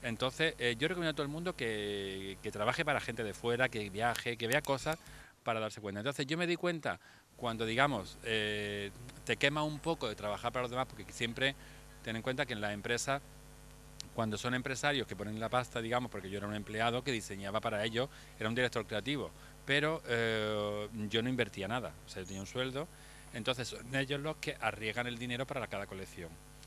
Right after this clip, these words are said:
Entonces, cuando tú ves que a lo mejor lo que te están proponiendo que hagas no es lo que a ti te gusta, es cuando yo decido, pues bueno, pues mira, yo lo que estoy haciendo ya para esta gente no es lo que yo quiero hacer en moda, entonces, bueno, que yo creo que es lo más vendible, que es lo más comercial, que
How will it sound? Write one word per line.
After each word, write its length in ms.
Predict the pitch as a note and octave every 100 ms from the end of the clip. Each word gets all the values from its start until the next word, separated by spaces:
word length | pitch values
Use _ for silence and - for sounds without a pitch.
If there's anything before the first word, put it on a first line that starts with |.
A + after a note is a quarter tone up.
| -
Entonces, 240 | - A#2
cuando 200 | C3+ A#2+
tú 140 | A2+ D3+
ves 160 | E3+
que 80 | -
a 20 |
lo 80 | A#2+
mejor 260 | A2+ - D#3
lo 100 | D3
que 60 |
te 40 | A2
están 160 | G#2 B2
proponiendo 480 | C#3 C3+ C3+ C3
que 140 | B2+ C3+
hagas 340 | D3+ A2 F#2 B2
no 180 | A#2 C3+
es 80 |
lo 80 | C3
que 60 | G2+
a 40 |
ti 100 | G2
te 100 | A#2+
gusta, 380 | B2+ C#3 - A2+ - - - - - -
es 100 | A#2
cuando 220 | C3+ A#2
yo 120 | G#2+
decido, 420 | A2 A2+ B2+ B2 B2
pues 180 | A2+
bueno, 220 | G2 G2 F2+
pues 160 | F#2
mira, 240 | G#2 G2+ G#2 A2
yo 120 | A#2+
lo 60 |
que 60 | A2+
estoy 140 | G#2
haciendo 180 | A#2 A#2
ya 100 | A2+
para 120 | A#2
esta 160 | A2+ A#2
gente 400 | A2 C3 A2 E2+ - - - - -
no 440 | A#2+ A2+ A2+ B2 B2+
es 200 | B2+ -
lo 100 | A#2+
que 100 | A#2
yo 120 | B2
quiero 160 | B2 A#2+
hacer 220 | A2 C3
en 100 | B2+
moda, 320 | C3 D3+ D#3 A3 - - - - - -
entonces, 380 | A2+ G2+ G2 -
bueno, 180 | G#2+ A#2
que 80 | C3+
yo 80 | F#2+
creo 140 | F2+ G2
que 60 |
es 60 | A2
lo 60 |
más 140 | F#2+ F2+
vendible, 540 | G#2 A2 D3 D3 D3+
que 160 | D3 F#2+
es 60 |
lo 540 | F#2+ G2 G2 F#2+ G2 G2
más 140 | G2+
comercial, 680 | G2+ A2 A2 - D3+ D#3 E3
que 260 | D#3+ F#2+